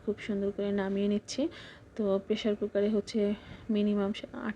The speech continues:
থেকে দশটা সিটি দেওয়া পর্যন্ত আমি অপেক্ষা করব। আট থেকে দশ সিটিতেই আমার মাংস সিদ্ধ হয়ে যাবে।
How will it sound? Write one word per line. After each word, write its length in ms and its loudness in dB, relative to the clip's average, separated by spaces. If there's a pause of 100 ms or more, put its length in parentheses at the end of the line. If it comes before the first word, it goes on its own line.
থেকে 220 4
দশটা 280 0
সিটি 300 -4
দেওয়া 220 4
পর্যন্ত 520 -2 (420)
আমি 480 0 (560)
অপেক্ষা 360 0
করব। 420 0
আট 200 -4
থেকে 180 2
দশ 220 0
সিটিতেই 520 0
আমার 180 2
মাংস 280 -2
সিদ্ধ 300 -2
হয়ে 240 4
যাবে। 280 2